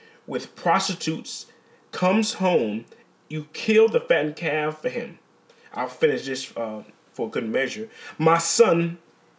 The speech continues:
the father said, "you are always with me, and everything I have is yours.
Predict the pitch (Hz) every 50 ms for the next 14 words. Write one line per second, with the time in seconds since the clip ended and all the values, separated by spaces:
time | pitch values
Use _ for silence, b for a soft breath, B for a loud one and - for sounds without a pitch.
0 | _ _ _ _ b b b b b 143 - - - - 165 165 147 147 143 -
1 | - 131 127 135 170 180 196 - B B B B B B 151 185 220 196 165 147
2 | - - 165 190 196 202 214 214 202 - - 156 165 165 - - 104 95 87 -
3 | - - - 147 175 202 214 - 208 202 170 139 135 - 151 170 165 160 151 135
4 | 123 - - - 160 165 170 160 - - 170 165 143 107 - - - - -